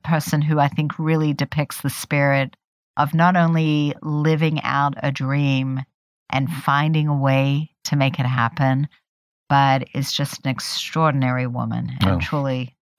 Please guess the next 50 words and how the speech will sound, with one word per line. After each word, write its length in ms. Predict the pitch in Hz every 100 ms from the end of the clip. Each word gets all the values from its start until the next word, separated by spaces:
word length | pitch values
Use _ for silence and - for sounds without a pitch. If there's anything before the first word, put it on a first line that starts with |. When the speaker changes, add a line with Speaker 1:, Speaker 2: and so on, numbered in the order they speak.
| -
Speaker 1:
truly 140 | 101
Speaker 2:
absolutely. 500 | 147 104 95 95 92
Speaker 1:
a, 40 |
a 20 | 87
special 380 | 95 135 139
lady. 360 | 131 127 - 135
Speaker 2:
And 200 | 117 107
when 180 | 110 113
you 220 | 107 107
do 160 | 101 117
get 260 | 113 110 -
a 60 |
copy 320 | 110 117 -
of 140 | 98 92
your 100 | 95
book, 300 | 90 101 -
you'll 160 | 92
read 240 | 87 87 85
more 180 | 90 98
stories 480 | - 95 87 90
about 320 | - 78 78 -
Kathy 340 | 85 78 73
Smith, 460 | - - 127 127 -
Darren 340 | 90 85 78 78
Kagan, 540 | - 117 104 101 92
Cal 280 | 92 92 78
Fussman. 760 | - - 120 - 104 95 90 82
We 80 |
mentioned 320 | 80 85 - 78
James 380 | 80 80 78
Orsini. 460 | - 85 - 104 95
There's 200 | 87 90
so 160 | - 131
many 300 | 120 95 90
others. 300 | 80 78 -
But 140 | 104
I 40 |
wanted 260 | 120 226 247
to 40 | 147
ask 200 | - -
you 220 | 101 92 - - - -
if 120 | 131 -
there 140 | 254
are 140 | 262
any 240 | 247 156 143
certain 420 | - 147 143 135
signs 560 | - 135 120 117 117 101
or 80 |
signals 580 | 92 - 110 104 87 82
that 220 | - 90